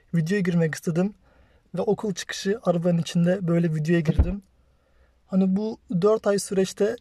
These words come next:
kendime küçük minik bir araba da aldım, evet. Bunu da bahaneyle videoda söylemiş olayım. Ee, öyle okuldan yeni çıktım ve böyle size bir video çekeyim istedim. Çünkü çok soruyordunuz, yorumlarda falan yazıyordunuz böyle.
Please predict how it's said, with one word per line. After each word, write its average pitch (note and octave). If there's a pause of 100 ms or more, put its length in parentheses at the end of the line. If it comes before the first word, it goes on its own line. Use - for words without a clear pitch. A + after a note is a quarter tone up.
(120)
kendime F#3+
küçük -
minik F#3
bir F#3+
araba F3
da E3+
aldım, D#3
evet. D#3+
Bunu E3
da D#3+
bahaneyle E3+
videoda D#3+
söylemiş E3+
olayım. E3+ (960)
Ee, F#3+ (1400)
öyle A3+ (800)
okuldan A3
yeni A3
çıktım G3
ve F3+
böyle F3+
size F#3+
bir E3+
video F3+
çekeyim F3
istedim. F3+ (120)
Çünkü G3+
çok G#3
soruyordunuz, F#3+
yorumlarda F3
falan F#3
yazıyordunuz F3
böyle. D#3+